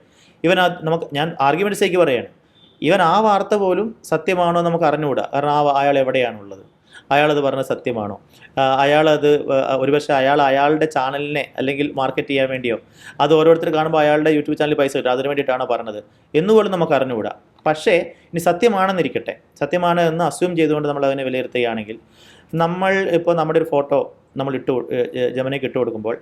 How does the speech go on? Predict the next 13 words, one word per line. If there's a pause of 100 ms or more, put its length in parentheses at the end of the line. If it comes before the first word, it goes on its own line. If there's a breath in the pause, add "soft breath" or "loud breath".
സത്യത്തിൽ
പറഞ്ഞാൽ
നമ്മൾ
നമ്മുടെ
ഗാലറിയിൽ,
നമ്മുടെ
ഫോണിലാണെങ്കിൽ (380 soft breath)
നമ്മൾ,
അവർ
ചോദിക്കുന്നുണ്ട് (220)
ഗാലറിയിലേക്ക്
ആക്സസ്
തരുമോ.